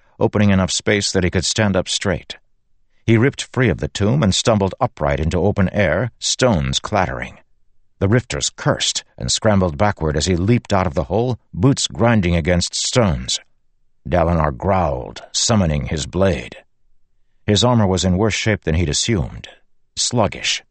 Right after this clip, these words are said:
broken in four separate places. All around him, Tanalon's men's eyes seemed to glow. They gathered and grinned at him.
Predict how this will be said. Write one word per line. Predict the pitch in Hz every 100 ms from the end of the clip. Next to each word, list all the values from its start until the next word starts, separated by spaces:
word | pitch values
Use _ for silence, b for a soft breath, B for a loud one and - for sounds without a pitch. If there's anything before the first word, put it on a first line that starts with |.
| _ -
broken | 92 107 98
in | 90 82
four | 113 101
separate | 78 - 113 67 -
places. | 98 98 - - - _ _ _ _ _ _
All | 101 90
around | 82 98 95
him, | 78 107
Tanalon's | - 90 90 85 85 80
men's | 90 90 82 - 95
eyes | 95 69 67 65
seemed | - - 107 98
to | 95
glow. | 76 98 113 101 64 52 - _ _ _ - _ _
They | 78
gathered | 73 95 101 90
and | 80 78
grinned | 65 120 110 67
at | 65
him. | 62 57